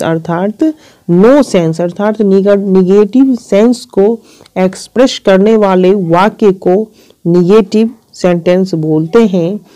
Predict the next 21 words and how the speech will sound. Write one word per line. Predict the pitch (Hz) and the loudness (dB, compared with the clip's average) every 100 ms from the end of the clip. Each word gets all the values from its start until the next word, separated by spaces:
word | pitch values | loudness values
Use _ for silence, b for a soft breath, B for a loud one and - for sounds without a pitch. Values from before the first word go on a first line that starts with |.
| b b - | b b -10
इसका | 165 - 196 | -8 -2 0
example | 185 165 165 160 170 226 240 | 0 -2 -4 -2 -2 0 0
है, | 190 180 190 | 2 0 -2
उदाहरण | - 165 170 170 180 220 226 | -4 -2 -2 -2 0 2 0
है | 180 180 165 196 202 b b b b - | 0 0 0 -2 -8 b b b b -2
Ram | 165 165 185 160 165 214 226 - _ _ _ _ - | 2 2 2 2 -2 -4 -6 -12 _ _ _ _ -2
is | 180 185 208 220 _ _ 202 | 2 2 2 -6 _ _ -4
not | 196 185 170 196 - 262 | -2 0 0 -2 -4 -2
poor, | 190 180 170 - b b b b b - | -2 -2 -10 -16 b b b b b -4
ये | 170 190 214 214 180 | 2 2 2 -2 -2
no | 180 214 | 0 2
sense | 233 220 196 196 | 0 -2 -2 -4
को | - | -4
express | 185 185 - 185 185 | -4 -4 -2 -2 -2
कर | - 165 | -2 -2
रहा | 160 160 160 | -2 -2 -4
है। | 156 165 170 - 160 | -6 -8 -10 -10 -6
वहीं | 151 156 156 | -4 -2 -4
second | 156 156 147 202 262 | -6 -8 -2 0 2
example | 262 214 180 156 165 202 247 | 2 2 0 0 -2 0 2
है | 208 170 175 | 2 0 -4